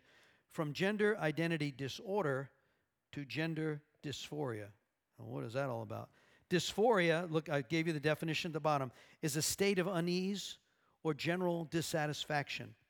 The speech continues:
They kept it that way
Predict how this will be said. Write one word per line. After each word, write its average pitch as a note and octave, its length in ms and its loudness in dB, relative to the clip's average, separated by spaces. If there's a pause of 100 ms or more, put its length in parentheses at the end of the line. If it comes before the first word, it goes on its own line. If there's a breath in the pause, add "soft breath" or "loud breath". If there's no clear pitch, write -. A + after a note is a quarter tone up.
(1040 soft breath)
They D#3+ 140 4
kept - 420 0
it G3 140 -2
that D#3 200 4
way C3+ 400 0